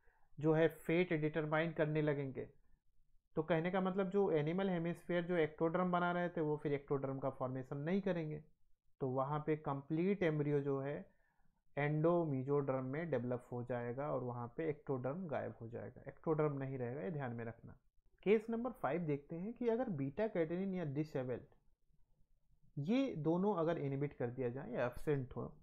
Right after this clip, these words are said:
embryo में तो क्या होगा, क्योंकि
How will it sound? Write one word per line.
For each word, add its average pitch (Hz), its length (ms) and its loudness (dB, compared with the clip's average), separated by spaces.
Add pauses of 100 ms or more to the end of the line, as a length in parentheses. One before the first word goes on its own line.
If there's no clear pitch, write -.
(160)
embryo 127 340 -2
में 135 140 -4
तो 160 120 -14
क्या 156 120 4
होगा, 120 300 -6 (800)
क्योंकि 185 200 2